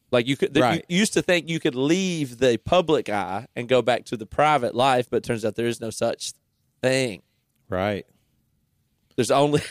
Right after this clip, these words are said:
Speaker 1: <laughs> there's no such thing as where the people, you know what I mean? Where you're not,
Speaker 2: Yeah.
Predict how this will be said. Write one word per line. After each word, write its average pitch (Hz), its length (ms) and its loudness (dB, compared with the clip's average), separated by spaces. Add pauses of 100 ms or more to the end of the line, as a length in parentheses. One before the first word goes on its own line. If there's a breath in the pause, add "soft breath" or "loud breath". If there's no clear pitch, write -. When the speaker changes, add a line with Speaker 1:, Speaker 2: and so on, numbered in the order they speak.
(120)
Speaker 1:
<laughs> - 200 -20
there's 160 260 2
no 151 60 0
such 151 280 -2
thing 143 440 0 (300 loud breath)
as 131 200 2
where 139 240 4
the 131 180 -6
people, 135 320 0
you 135 100 2
know 139 80 2
what 135 100 2
I 131 40 -2
mean? 139 180 0
Where 127 140 4
you're 123 120 -2
not, 123 200 -2
Speaker 2:
Yeah. 101 160 -2